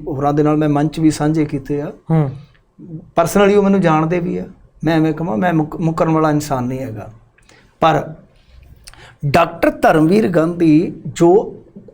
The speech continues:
Speaker 1: ਅੱਠ ਸੱਤ ਦਿਨ ਪਿੱਛੇ ਚੱਲ ਰਹੇ ਸੀਗੇ,
Speaker 2: ਜੀ।
Speaker 1: ਕਿਉਂ ਲੱਗਦਾ ਸੀਗਾ ਕਿ ਕਾਂਗਰਸ ਉੱਥੇ ਪਾਟੋ ਧਾੜ ਦਾ ਸ਼ਿਕਾਰ ਹੋ ਜਾਏਗੀ। ਅੱਜ ਦੀ ਤਰੀਕ ਦੇ ਵਿੱਚ ਜੇ ਤੁਸੀਂ ਹੇਠਾਂ ਤੋਂ ਰਿਪੋਰਟ ਹਾਸਲ ਕਰੋਗੇ, ਤਾਂ ਠੀਕ ਠਾਕ ਪਹੁੰਚ ਗਏ ਆ।
Speaker 2: ਹੂੰ।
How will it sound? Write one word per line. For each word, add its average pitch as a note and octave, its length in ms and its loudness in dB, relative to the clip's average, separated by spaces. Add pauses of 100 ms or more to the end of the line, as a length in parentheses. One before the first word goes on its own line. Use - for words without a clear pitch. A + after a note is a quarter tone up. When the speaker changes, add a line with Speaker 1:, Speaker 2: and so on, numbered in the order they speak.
(180)
Speaker 1:
ਅੱਠ - 160 -4
ਸੱਤ F#3+ 320 0
ਦਿਨ F#3 280 2
ਪਿੱਛੇ - 560 -2
ਚੱਲ D#3 200 2
ਰਹੇ A#2 260 2
ਸੀਗੇ, G2 360 -12 (280)
Speaker 2:
ਜੀ। D#3+ 140 4
Speaker 1:
ਕਿਉਂ F3 160 4
ਲੱਗਦਾ D#3 340 4
ਸੀਗਾ E3+ 280 0
ਕਿ D3+ 140 -4
ਕਾਂਗਰਸ C#3+ 580 0
ਉੱਥੇ D3 260 -4
ਪਾਟੋ E3 440 0
ਧਾੜ D3+ 260 0
ਦਾ D3 120 2
ਸ਼ਿਕਾਰ F3+ 340 0
ਹੋ C3+ 100 -2
ਜਾਏਗੀ। G#2+ 360 -12 (1200)
ਅੱਜ F#3 140 2
ਦੀ D4+ 180 4
ਤਰੀਕ G#3 380 2
ਦੇ A3 140 4
ਵਿੱਚ A3 220 0
ਜੇ F3 180 2
ਤੁਸੀਂ F3+ 340 -2
ਹੇਠਾਂ C#3 380 2
ਤੋਂ G3+ 380 0
ਰਿਪੋਰਟ D#3+ 360 0
ਹਾਸਲ D3 300 -2
ਕਰੋਗੇ, C3 420 -4
ਤਾਂ F#3+ 140 -4
ਠੀਕ - 360 -2
ਠਾਕ B2+ 240 -4
ਪਹੁੰਚ B2 300 -8
ਗਏ - 240 -14
ਆ। - 180 -20
Speaker 2:
ਹੂੰ। C#3+ 260 -2